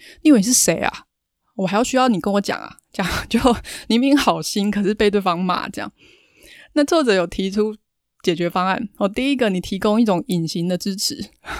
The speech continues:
<laughs> 就对方没有讲，可是呢，你尝试着主动去满足他的需要，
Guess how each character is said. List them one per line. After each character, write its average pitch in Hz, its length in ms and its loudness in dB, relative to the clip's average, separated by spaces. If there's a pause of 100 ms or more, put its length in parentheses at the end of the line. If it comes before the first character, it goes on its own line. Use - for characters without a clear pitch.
(120)
<laughs> - 480 -12
就 - 100 -4
对 330 220 2
方 311 160 4
没 285 80 6
有 262 140 6
讲， 190 400 0
可 196 120 -2
是 262 160 2
呢， 220 220 2
你 185 80 0
尝 180 300 -4
试 254 180 -4
着 196 140 2
主 165 200 -6
动 208 200 0
去 220 80 -4
满 185 200 0
足 165 200 -6
他 175 180 -4
的 170 60 -6
需 175 180 -6
要， 175 200 -2